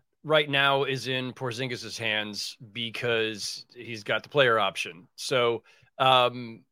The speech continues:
I, I don't know which way that's gonna go. I mean,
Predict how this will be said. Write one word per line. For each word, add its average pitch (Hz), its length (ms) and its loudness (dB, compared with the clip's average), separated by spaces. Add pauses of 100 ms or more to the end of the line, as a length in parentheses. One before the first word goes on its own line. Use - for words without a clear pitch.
(760)
I, 156 460 2
I - 20 10
don't 196 160 4
know 165 120 6
which 143 200 2
way 139 120 4
that's 120 180 -2
gonna 120 240 -2
go. 107 400 -2
I 135 60 -4
mean, 139 280 -2